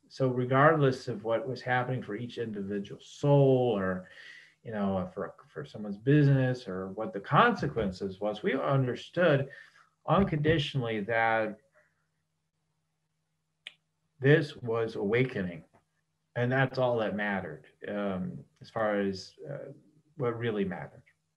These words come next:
The other things, you know, matter a lot, but in comparison to this deeper awakening happening,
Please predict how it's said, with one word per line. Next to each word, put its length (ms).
The 80
other 140
things, 480
you 80
know, 160
matter 540
a 60
lot, 560
but 600
in 160
comparison 880
to 580
this 140
deeper 300
awakening 400
happening, 580